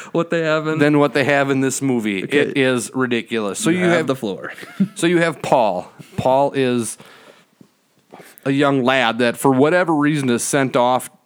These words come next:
Speaker 2: to a private school.
Speaker 1: Well, it's because his, he doesn't have a mom and his dad's busy.
Speaker 2: Well, and his dad is like, or his mo-, they never mention the mom.
Speaker 1: I know. But she doesn't ha-, there is no mom.
Speaker 2: There is no mom. It's kinda like Full House.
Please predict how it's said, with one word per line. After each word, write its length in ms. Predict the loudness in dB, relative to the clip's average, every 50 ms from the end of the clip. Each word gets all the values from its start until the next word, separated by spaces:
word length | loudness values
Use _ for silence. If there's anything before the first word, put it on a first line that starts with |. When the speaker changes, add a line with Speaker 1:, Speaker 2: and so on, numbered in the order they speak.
| _ -6
Speaker 2:
to 120 | -2 -2 -2
a 40 | -2
private 400 | -2 0 0 0 0 0 -2 -4
school. 460 | -6 -4 -4 -2 -2 -2 -2 -4 -6 -10 _
Speaker 1:
Well, 120 | -4 -4 -4
it's 80 | -4
because 320 | -6 -8 -6 -6 -6 -6 -6
his, 180 | -8 -10 -8
he 120 | -8 -8 -8
doesn't 160 | -8 -8 -8
have 100 | -8 -8
a 60 | -6 -6
mom 320 | -4 -2 -2 -2 -2 -2
and 60 | -2
his 120 | -4 -4 -2
dad's 320 | -2 -2 -2 -2 -4 -4
busy. 320 | -4 -4 -4 -4 -4 -4
Speaker 2:
Well, 160 | -4 -2 -2 -2
and 120 | 0 -2
his 100 | -2 0
dad 260 | 0 0 2 2 0
is 100 | 0 0 -2
like, 240 | -2 -2 -4 -8 -12 _ -4
or 120 | -2 -2
his 100 | 0 0
mo-, 140 | -2 -4 -4
they 160 | -2 -2 0 0
never 200 | 2 0 0 0
mention 300 | 0 -2 -2 -4 -4 -4
the 60 | -2
mom. 380 | -2 -2 0 -2 -2 -4 -6 -6
Speaker 1:
I 120 | -6 -6 -4
know. 260 | -4 -6 -6 -8 -12 -16 -20 -20 -8 -6
But 260 | -4 -4 -4 -6 -10
she 140 | -10 -6 -4
doesn't 220 | -2 -2 -2 -2 -2
ha-, 180 | -2 -4 -4 -2
there 140 | -2 0 0
is 120 | 0 0
no 120 | -2 -4 -4
mom. 200 | -4 -6 -4 -2
Speaker 2:
There 140 | 0 0 2
is 80 | 2 0
no 80 | 0 0
mom. 460 | 2 2 2 0 0 -2 -4 -8 -10 _ _ _ _ _ _ _ _ _ _ _ _ -20 -20 _ _ _ _ _ -20 -20
It's 100 | _ -8
kinda 140 | -6 -4 -4
like 120 | -4 -4 -4
Full 200 | -4 -2 -2 0
House. 400 | 0 0 -2 -2 -4 -6 -12